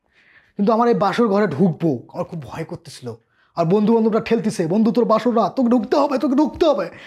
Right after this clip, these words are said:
বলছি, "না বন্ধু, আমার বন্ধু তোরাই যা, কেন? কারণ তো তোর বিয়ে, তোর বউ, তোকেই ঢুকতে হবে।" তারপরে বন্ধু বান্ধব ঠেলাঠেলি, খুব সাহস নিয়ে দরজায় বলে, "আল্লাহ, জীবনের প্রথম বিয়ে, অভিজ্ঞতা নাই, অভিজ্ঞতা দাও।"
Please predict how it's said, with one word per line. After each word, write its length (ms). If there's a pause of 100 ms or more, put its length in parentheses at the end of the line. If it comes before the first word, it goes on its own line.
(160)
বলছি, 180
"না 300
বন্ধু, 280
আমার 200
বন্ধু 160
তোরাই 260
যা, 160 (440)
কেন? 140 (680)
কারণ 220
তো 160
তোর 180
বিয়ে, 200
তোর 160
বউ, 300
তোকেই 180
ঢুকতে 240
হবে।" 260 (380)
তারপরে 360
বন্ধু 240
বান্ধব 160
ঠেলাঠেলি, 440
খুব 160
সাহস 380
নিয়ে 140 (380)
দরজায় 260
বলে, 100
"আল্লাহ, 360 (460)
জীবনের 340
প্রথম 280 (140)
বিয়ে, 240 (480)
অভিজ্ঞতা 420
নাই, 120
অভিজ্ঞতা 340
দাও।" 380